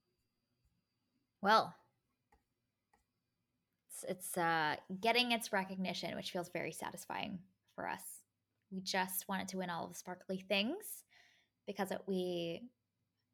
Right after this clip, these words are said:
we, we got, we just, we, I mean, that final season was so strong. The show is so good. I'd be, I'd be intrigued to see, uh, which of these actually come to fruition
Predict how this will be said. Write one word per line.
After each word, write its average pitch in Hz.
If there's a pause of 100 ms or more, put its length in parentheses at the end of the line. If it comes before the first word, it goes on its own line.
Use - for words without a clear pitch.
we, 175 (100)
we 170
got, 160
we 175
just, - (140)
we, 165 (140)
I 160
mean, 160
that -
final 170
season 165
was 165
so 170
strong. 180 (560)
The 180
show 170
is 170 (180)
so 196
good. 185 (100)
I'd 185
be, 190
I'd 185
be 196
intrigued 202
to 185
see, 180 (560)
uh, 165 (120)
which 185
of 185
these 175
actually -
come 190
to 185
fruition -